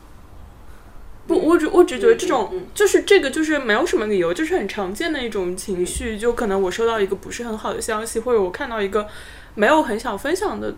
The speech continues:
Speaker 1: 东西，你可能就说一些什么乱七八糟的，然后搪塞过去。我，我，我觉得有的时候这不需要理由，
Speaker 2: 嗯。
Speaker 1: 就是很正常的。
Speaker 2: 嗯。对，对，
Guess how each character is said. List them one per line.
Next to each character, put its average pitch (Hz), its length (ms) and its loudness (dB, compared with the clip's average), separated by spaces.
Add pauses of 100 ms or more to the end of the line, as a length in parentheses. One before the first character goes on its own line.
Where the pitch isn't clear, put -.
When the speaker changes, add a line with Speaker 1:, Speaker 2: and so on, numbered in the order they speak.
(260)
Speaker 1:
东 233 260 -6
西， 240 240 -10
你 214 120 -6
可 233 140 -6
能 190 140 -4
就 240 220 0
说 254 580 -2 (560)
一 240 100 -6
些 226 320 4
什 226 100 -4
么 185 80 -2
乱 214 120 0
七 214 100 -8
八 208 120 0
糟 202 180 -2
的， 196 320 -2
然 190 100 -2
后 202 80 -2
搪 175 240 -8
塞 240 220 0
过 185 220 -2
去。 - 320 -12 (320)
我， - 120 2
我， 214 300 4
我 240 80 4
觉 226 80 4
得 240 100 6
有 320 160 8
的 202 60 6
时 226 80 -2
候 262 80 -2
这 311 100 -4
不 - 120 -8
需 254 120 0
要 330 180 2
理 196 160 -4
由， - 180 -8
Speaker 2:
嗯。 - 20 -14
Speaker 1:
就 - 100 -12
是 214 140 -2
很 202 140 -4
正 277 180 -4
常 240 320 -10
的。 - 80 -12
Speaker 2:
嗯。 - 120 0 (680)
对， 339 200 -2 (120)
对， 285 240 -6